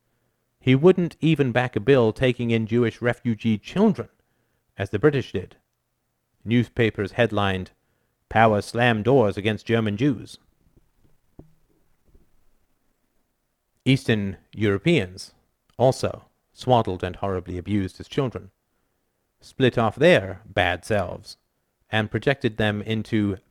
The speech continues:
bad baby Jews, who were then senselessly murdered. Quote, One day in July nineteen forty-one,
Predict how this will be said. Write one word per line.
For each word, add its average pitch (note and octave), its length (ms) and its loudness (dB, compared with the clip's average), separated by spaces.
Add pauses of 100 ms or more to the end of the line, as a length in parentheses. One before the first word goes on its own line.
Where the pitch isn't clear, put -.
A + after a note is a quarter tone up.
bad A2 340 -2
baby G#2+ 600 0
Jews, G#2 500 -2 (140)
who A#2+ 160 2
were A2+ 180 2
then G#2+ 320 -4
senselessly G#2 640 -6
murdered. C#3 400 -4 (2500)
Quote, A2+ 320 4 (1000)
One B2+ 220 4
day F#2 380 -2
in G2 240 -4
July G2+ 420 0 (160)
nineteen G2+ 380 -6
forty-one, F2+ 580 -4